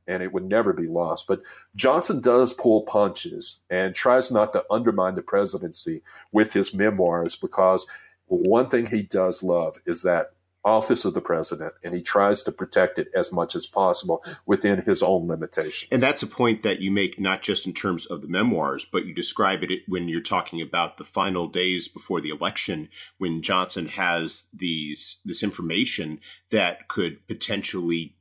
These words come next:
Speaker 2: devastate, uh, the Nixon, uh, campaign and, and, and, and, and ruin his chances of becoming president. And yet, as you describe, he ultimately refrains from releasing it in, in part because he is thinking about the office and the country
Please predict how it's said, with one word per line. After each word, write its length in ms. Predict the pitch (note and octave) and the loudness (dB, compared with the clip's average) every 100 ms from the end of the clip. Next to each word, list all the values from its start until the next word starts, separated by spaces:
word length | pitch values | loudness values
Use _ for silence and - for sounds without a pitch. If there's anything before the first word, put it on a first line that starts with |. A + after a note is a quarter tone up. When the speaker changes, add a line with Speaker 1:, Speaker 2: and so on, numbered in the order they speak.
| - | -4
Speaker 2:
devastate, 800 | G#2 A2 A2+ - F#2+ D#2+ - _ | -2 0 -2 0 -2 -4 -6 _
uh, 80 | F2+ | -6
the 120 | F2+ | -4
Nixon, 640 | F2 - - E2 D2 D2+ - E2+ | -4 -4 -4 -4 -6 -8 -10 -4
uh, 260 | E2 D2 | -2 -2
campaign 680 | - - E2 - A2+ C3 D#2+ | -4 -6 -6 -4 -2 0 -2
and, 120 | D2+ | -6
and, 160 | D#2 E2 | -10 -10
and, 200 | E2+ D#2+ | -10 -10
and, 300 | F2 E2+ E2 F2+ | -8 -8 -8 -10
and 180 | D#2 | -6
ruin 220 | F#2 F#2+ E2 | -2 -2 -4
his 140 | E2 | -10
chances 320 | - F#2 - | -6 -6 -6
of 60 | - | -12
becoming 240 | - D#2 | -10 -12
president. 540 | - B2 D3 - D2+ - - - - | -4 -2 -2 -6 -12 -14 -18 -18 -2
And 180 | G#2 F#2+ | 0 2
yet, 180 | F#2+ - G2 | 0 -2 -4
as 180 | F#2 | -4
you 60 | E2 | -4
describe, 420 | F2+ - B2 A#2+ | -6 2 2 2
he 100 | G#2+ | 0
ultimately 580 | G2 - F#2 - F2 E2 - - | -2 -2 -10 -4 -4 -4 -8 -6
refrains 640 | G2 - A#2+ A2 G#2+ G#2+ | -6 0 2 4 4 2
from 200 | - F#2 | -2 -2
releasing 440 | E2+ G2+ C#3 G2+ F2 | -2 -2 -2 -2 -4
it 220 | D#2+ - | -4 -4
in, 240 | G2+ F2+ F2 | -4 -4 -4
in 160 | F#2+ E2+ | -6 -6
part 360 | - C3 D3 | 2 2 2
because 540 | F#2 D2+ F2 D#2 D#2 - - - | -4 -6 -6 -4 -6 -8 -12 -12
he 240 | - G#2+ F#2 | 2 4 4
is 120 | - | 2
thinking 340 | G#2+ - F2+ | -2 -2 -4
about 300 | E2 F#2 F2 | -2 0 0
the 140 | F2 F#2+ | -2 0
office 460 | F#2+ F#2 F#2 - | 0 0 -4 -6
and 80 | D#2 | -10
the 60 | - | -12
country 640 | - B2+ - E2 D2 | -4 -4 -2 -4 -6